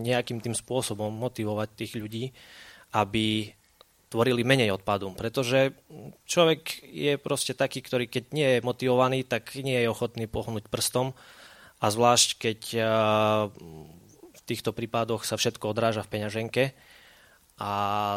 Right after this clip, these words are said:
to by mohol byť taký hnací motor, a, pre mnoho ľudí znižovať,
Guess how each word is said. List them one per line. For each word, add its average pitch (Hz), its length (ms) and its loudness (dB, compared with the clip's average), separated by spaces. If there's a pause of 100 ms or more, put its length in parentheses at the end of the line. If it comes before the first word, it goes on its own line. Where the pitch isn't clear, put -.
(120)
to - 80 -2
by 117 160 0
mohol 110 240 4
byť 110 140 -6
taký 107 400 -6
hnací 117 260 0
motor, 117 460 4
a, 101 1300 -6
pre 107 160 -8
mnoho 107 320 -6
ľudí 110 480 -8 (640)
znižovať, 107 600 0